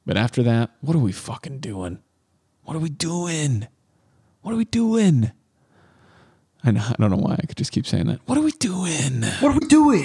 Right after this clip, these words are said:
Speaker 1: What are we doing? So,
Speaker 2: What are we doing?
Speaker 1: if you are still talking to this guy and you, you guys naked and afraid it and got that spark into a fire that wasn't even there to start with, great. But I imagine it didn't go anywhere.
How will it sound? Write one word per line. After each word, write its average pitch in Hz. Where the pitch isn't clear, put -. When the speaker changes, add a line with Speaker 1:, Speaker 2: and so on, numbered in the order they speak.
Speaker 1:
What -
are 302
we 294
doing? 269
So, 160
Speaker 2:
What 135
are 127
we 101
doing? -
Speaker 1:
if 156
you 180
are 165
still 180
talking 165
to 156
this 151
guy 147
and 110
you, 120
you 120
guys 120
naked 120
and 117
afraid 127
it 151
and 110
got 110
that 101
spark 120
into 117
a 117
fire 123
that -
wasn't 113
even 113
there 117
to 113
start 123
with, 139
great. 104
But 110
I 110
imagine 127
it 110
didn't 113
go 107
anywhere. 101